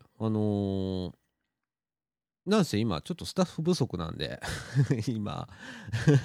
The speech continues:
<laughs> うん、ちょっとね、あのー、みかんシーズンのメンバーにね、あの、お尻叩きながら、えー、ちょっと、あの、乗ってこいっていうことでね、<laughs> とりあえず乗っ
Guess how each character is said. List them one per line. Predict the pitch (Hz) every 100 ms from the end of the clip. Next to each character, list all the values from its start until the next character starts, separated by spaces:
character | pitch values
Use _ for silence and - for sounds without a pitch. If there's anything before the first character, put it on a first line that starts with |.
| 143 131
<laughs> | 156 139 143 - - - 320 285 262 196
う | 233 226 196
ん、 |
ち | 214
ょ |
っ |
と | 180 127
ね、 | 110
あ | 95
の | 92 87 85 80 76
ー、 | 76
み | 98
か | 117
ん | 104
シ | -
ー | 95
ズ | 82
ン | 78
の | 50 50 _
メ | - 82 90
ン | 80
バ | 65
ー | -
に | 73
ね、 | 160 170 -
あ | 82 82
の、 | 82
お |
尻 | - 95
叩 | - 76 -
き | 85
な | 78
が | 73
ら、 | 67 - _ - - - _
え | 95 95 87 80 73
ー、 |
ち | -
ょ |
っ |
と、 | - 80 69 _
あ | - 71
の、 | 65
乗 | 87
っ | 110
て |
こ | - 113
い |
っ | 65 _ _
て | - - 95 _ _ _
い | 76 71
う | 73
こ | -
と | -
で | 76
ね、 | 101 - -
<laughs> | - - 117 104
と | -
り | 113
あ | 175
え |
ず | 113
乗 | 95
っ | 131